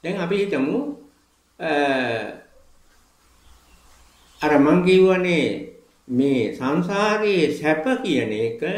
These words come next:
තීන්දුව වෙන්නේ වේදනාව මතයි. සැප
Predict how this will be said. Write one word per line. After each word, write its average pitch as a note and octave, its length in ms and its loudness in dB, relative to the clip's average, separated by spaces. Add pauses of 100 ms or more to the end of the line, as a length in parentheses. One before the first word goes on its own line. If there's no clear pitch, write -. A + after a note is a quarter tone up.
(1900)
තීන්දුව F#3 460 4
වෙන්නේ C#3 400 -2
වේදනාව E3+ 580 -4 (100)
මතයි. F#2+ 400 -16 (2750)
සැප B2 200 -8